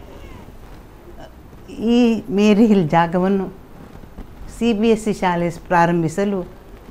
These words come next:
ಅವರು ಅವರ ನೆನಸನ್ನು, ಕನಸನ್ನು ನೆನಸಾಗಿ ಮಾಡಿದರು. ಸರಿಯಾಗಿ ಯೋಚಿಸಿ ಈ ಶಾಲೆ ಸ್ಥಾಪನ್-, ಸ್ಥಾಪಿಸುವಾಗ ಅನೇಕ ಮಂದಿಯ ಮನಸ್ಸಿನಲ್ಲಿತ್ತು, ಹೇಗೆ ಇದು ಶಾಲೆ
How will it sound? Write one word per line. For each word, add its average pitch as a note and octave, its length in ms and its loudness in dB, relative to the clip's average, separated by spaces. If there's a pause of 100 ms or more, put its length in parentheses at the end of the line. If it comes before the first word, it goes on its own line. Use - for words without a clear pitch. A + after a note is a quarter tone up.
ಅವರು E3 580 -2
ಅವರ D#3+ 260 0
ನೆನಸನ್ನು, F3+ 640 -2 (1120)
ಕನಸನ್ನು G3+ 520 4
ನೆನಸಾಗಿ F3 720 0 (300)
ಮಾಡಿದರು. D3 560 0 (640)
ಸರಿಯಾಗಿ F3 680 -2 (420)
ಯೋಚಿಸಿ F3+ 680 -2 (380)
ಈ F#3+ 80 -4
ಶಾಲೆ G3+ 460 0
ಸ್ಥಾಪನ್-, F#3+ 800 -2
ಸ್ಥಾಪಿಸುವಾಗ F#3 960 2 (1040)
ಅನೇಕ G#3+ 420 0
ಮಂದಿಯ G#3 380 2
ಮನಸ್ಸಿನಲ್ಲಿತ್ತು, F#3 1000 -2 (600)
ಹೇಗೆ A3+ 360 2
ಇದು G3 160 0
ಶಾಲೆ F3 540 -4